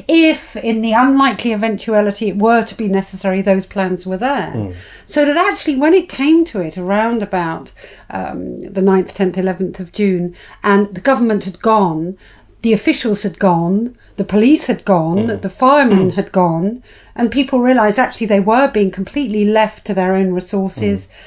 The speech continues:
Speaker 1: and they just sort of rushed to, uh, stations, trying, trying to get onto trains, and if they had cars to mobilise, they would.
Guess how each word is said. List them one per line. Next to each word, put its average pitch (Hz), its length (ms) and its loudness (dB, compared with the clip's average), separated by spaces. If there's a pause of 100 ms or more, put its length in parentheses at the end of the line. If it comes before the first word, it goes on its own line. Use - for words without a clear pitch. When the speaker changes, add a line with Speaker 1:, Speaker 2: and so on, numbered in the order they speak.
(180)
Speaker 1:
and 190 180 2
they 208 160 2
just 208 240 -6
sort 196 180 -8
of 180 120 -6 (280)
rushed - 640 -4
to, 190 420 2 (340)
uh, 175 340 -2
stations, 208 960 0
trying, 196 400 -2 (120)
trying 208 320 0
to - 120 -12
get 196 200 -2
onto 180 300 -6
trains, 220 880 -2
and 165 260 -4 (260)
if 208 160 -4
they 214 160 2
had 190 360 -4
cars 208 500 2
to 208 120 -4
mobilise, 196 580 0
they 175 180 -2
would. 240 460 0